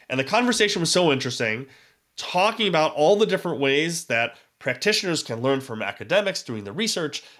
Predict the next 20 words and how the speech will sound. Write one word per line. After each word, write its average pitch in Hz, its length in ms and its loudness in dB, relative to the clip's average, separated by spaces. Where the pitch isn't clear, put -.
and 113 340 -2
the 104 180 -8
academic 107 520 -4
researchers 175 560 0
could 123 160 0
learn 123 180 2
from 113 220 -6
practitioners 127 640 -2
in 131 80 -2
the 139 80 -2
field, 233 440 2
that 165 160 2
I 170 80 4
thought 160 240 2
I 156 80 6
would 143 220 6
repost 165 500 0
that 147 80 -4
entire 135 460 -2
discussion 120 680 -4